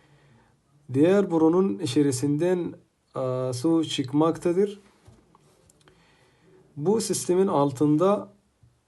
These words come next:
aa, bu manometre sistemidir.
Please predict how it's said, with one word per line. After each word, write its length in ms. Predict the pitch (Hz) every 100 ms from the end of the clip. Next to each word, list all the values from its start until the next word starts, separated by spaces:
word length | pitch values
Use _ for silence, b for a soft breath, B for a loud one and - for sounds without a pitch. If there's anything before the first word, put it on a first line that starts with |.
| _ -
aa, 460 | 135 139 139 139
bu 180 | 165 175
manometre 840 | 165 156 147 143 123 156 180 - -
sistemidir. 960 | - 147 127 - 147 165 170 202 202